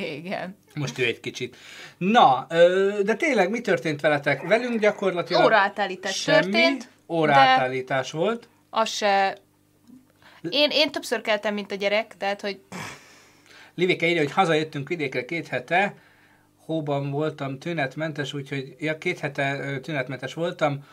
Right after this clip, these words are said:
Speaker 2: úgyhogy haza mertem jönni vidékre. Jaj, de cuki vagy. Igen, ez
Speaker 1: Aha.
Speaker 2: most nagyon kellemetlen, hogy aki, akinek távol vannak a szülei, és szeretné őket meglátogatni, az,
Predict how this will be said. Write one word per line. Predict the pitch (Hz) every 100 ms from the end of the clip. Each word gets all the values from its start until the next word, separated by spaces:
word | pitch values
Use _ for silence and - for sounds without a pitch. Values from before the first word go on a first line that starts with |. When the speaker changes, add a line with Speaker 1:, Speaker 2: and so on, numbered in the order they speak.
| - _
Speaker 2:
úgyhogy | 139 131 135
haza | - - 147 135 139 135
mertem | 139 131 127 - 131
jönni | 127 127 127
vidékre. | 123 123 123 120 - 127
Jaj, | 139 147
de | 143
cuki | 139 147 135 143
vagy. | 135 135
Igen, | 185 170
ez | 240
Speaker 1:
Aha. | 240
Speaker 2:
most | 240
nagyon | 202 160
kellemetlen, | - 131 131 127 123 131
hogy | 127 127
aki, | 123 135 127 - - - - _
akinek | - - 135 131
távol | 151 139 135
vannak | 143 139
a | 143
szülei, | 135 147 139
és | 135
szeretné | - 143 135 147 139
őket | 127 135 - - 147 135 147 135 135
meglátogatni, | 139 139 135 143 143 131 151
az, | 139 135 -